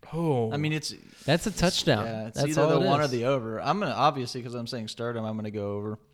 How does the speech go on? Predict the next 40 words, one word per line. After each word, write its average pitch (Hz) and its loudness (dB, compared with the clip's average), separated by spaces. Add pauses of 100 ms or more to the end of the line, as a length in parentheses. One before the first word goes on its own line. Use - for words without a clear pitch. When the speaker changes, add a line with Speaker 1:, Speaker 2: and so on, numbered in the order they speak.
(200)
Speaker 3:
Sandy, 123 4
how 127 8
do 120 6
you 123 4
feel 113 2
about 98 2
Speaker 2:
I - 6
don't 170 4
Speaker 3:
it? - 0
You 143 2
Speaker 2:
think 143 6
Speaker 3:
think 147 8
he's 190 6
Speaker 1:
I - 4
Speaker 3:
getting 143 8
Speaker 1:
think, 110 -2
Speaker 3:
it? - -16
Speaker 1:
I 202 6
think 277 -2
he 160 -6
does 127 0
get 170 0
over. 180 4
Is 165 4
Speaker 3:
Yep. 143 2
Speaker 1:
it 170 4
a 160 4
guy 170 8
who 170 6
I'm 151 6
feeling 151 4
confident's 143 2
gonna 139 4
go 127 6
off 127 8
again? 180 -2
No. 120 4
Speaker 2:
Not 113 -2
for 123 -6
Speaker 1:
But, 120 6